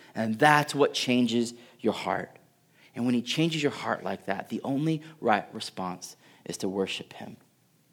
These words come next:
So the resurrection challenges our mind. It also compels our hearts. And lastly, it changes our lives. Look at verse eight. "And they went out,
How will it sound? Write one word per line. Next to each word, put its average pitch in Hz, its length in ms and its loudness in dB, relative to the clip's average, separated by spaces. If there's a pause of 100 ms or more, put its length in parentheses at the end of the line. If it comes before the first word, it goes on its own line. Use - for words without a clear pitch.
(1040)
So 123 80 -2
the 110 80 -2
resurrection 123 500 4
challenges 117 460 2
our 107 100 2
mind. 104 420 2
It 101 100 0
also 117 400 2 (240)
compels 113 440 -2
our 107 100 2
hearts. 95 600 -2
And 104 120 -6
lastly, 113 500 4
it 69 80 -2
changes 110 420 -2
our 92 160 -4
lives. 90 480 -8 (320)
Look 127 120 -4
at 117 80 0
verse 110 300 -2
eight. - 320 -6 (1080)
"And 117 140 2
they 120 60 8
went 147 240 10
out, 113 260 10